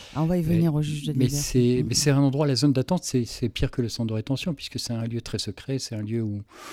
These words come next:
Speaker 2: où très peu de, de, de, de gens peuvent intervenir. Les avocats, quand ils sont prévenus, un médecin, quand il est prévenu, une association, si elle est prévenue.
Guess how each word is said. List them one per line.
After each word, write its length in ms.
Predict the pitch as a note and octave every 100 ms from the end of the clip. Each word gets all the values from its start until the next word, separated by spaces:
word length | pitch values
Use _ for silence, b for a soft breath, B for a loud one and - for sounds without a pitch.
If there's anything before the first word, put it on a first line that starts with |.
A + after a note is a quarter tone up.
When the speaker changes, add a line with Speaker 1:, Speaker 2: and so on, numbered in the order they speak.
| B B -
Speaker 2:
où 240 | A2 G#2+ G2+
très 200 | - -
peu 220 | B2+ - C3+
de, 220 | A2 G2+
de, 140 | G2
de, 220 | G2 G2+
de 140 | G2+ G#2+
gens 160 | A2+
peuvent 180 | G#2+ A2
intervenir. 540 | G2 G2 G2+ A2+ C3+ G2+ G#2+
Les 200 | A#2 A2
avocats, 320 | A2+ A2 B2
quand 200 | - -
ils 60 | -
sont 120 | G#2+
prévenus, 360 | - A2+ C#3 E3 - B B B -
un 60 |
médecin, 300 | G#2+ A2 B2
quand 280 | A2+ G#2 -
il 40 |
est 60 | G#2
prévenu, 600 | - A2 G#2+ C#3+ E3+ -
une 140 | B2 G#2+
association, 560 | F#2+ A2 - G2+ B2 A2
si 180 | -
elle 60 | G#2
est 60 | G#2
prévenue. 360 | - G#2 C#3+